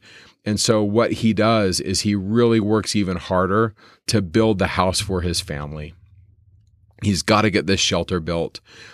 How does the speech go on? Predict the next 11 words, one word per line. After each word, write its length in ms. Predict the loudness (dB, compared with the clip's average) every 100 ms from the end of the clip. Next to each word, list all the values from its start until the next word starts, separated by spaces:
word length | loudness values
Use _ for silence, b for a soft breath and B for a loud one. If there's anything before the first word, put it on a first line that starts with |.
| B _
And 160 | 2 2
then 120 | 2
according 380 | 0 2 2 0
to 120 | -2
historical 480 | -2 0 0 0 -4
sources, 640 | 0 2 2 0 0 -2 B B B
the 180 | 2 2
exertion 680 | 2 0 2 4 4 2 2
of 220 | -2 0
doing 300 | 0 2 2
that 340 | 2 2 0